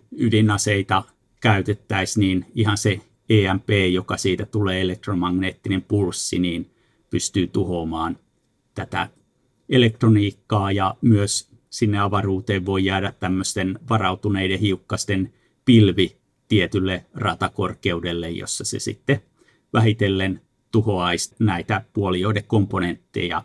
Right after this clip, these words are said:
joihin satelliitin toiminta, elektroniikka perustuu. No, nykyajan kybertoiminnassa on periaatteessa myös mahdollista, että joku hakkeroisi toisen satelliitin.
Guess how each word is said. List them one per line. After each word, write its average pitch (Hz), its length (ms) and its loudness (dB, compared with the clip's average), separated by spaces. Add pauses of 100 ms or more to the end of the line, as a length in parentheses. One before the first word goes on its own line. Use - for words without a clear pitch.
(140)
joihin 90 420 -4 (440)
satelliitin 92 680 -4
toiminta, 92 540 -2 (420)
elektroniikka 90 640 -4
perustuu. 95 800 -2 (840)
No, 123 320 4
nykyajan 123 840 8 (200)
kybertoiminnassa 107 1500 4
on 107 140 2
periaatteessa 123 680 4
myös 117 180 4
mahdollista, 107 640 2
että 107 220 -4
joku 110 260 2
hakkeroisi 98 720 -2
toisen 95 340 -2
satelliitin. 95 880 -2